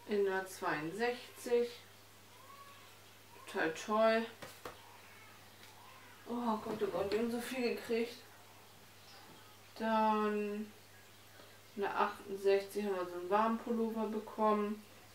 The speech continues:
Dazu diese Hose. Ist halt was für den Winter. Dann in der achtundsechzig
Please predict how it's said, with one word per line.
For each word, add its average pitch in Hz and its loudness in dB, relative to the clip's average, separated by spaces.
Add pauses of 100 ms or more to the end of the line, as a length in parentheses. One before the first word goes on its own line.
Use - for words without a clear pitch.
(600)
Dazu - -2
diese 170 -4 (160)
Hose. 294 2 (3250)
Ist - -16
halt 190 -2
was 196 -2
für - -10
den 185 -8
Winter. 277 -4 (4000)
Dann 214 2
in 214 2
der 208 2
achtundsechzig 196 2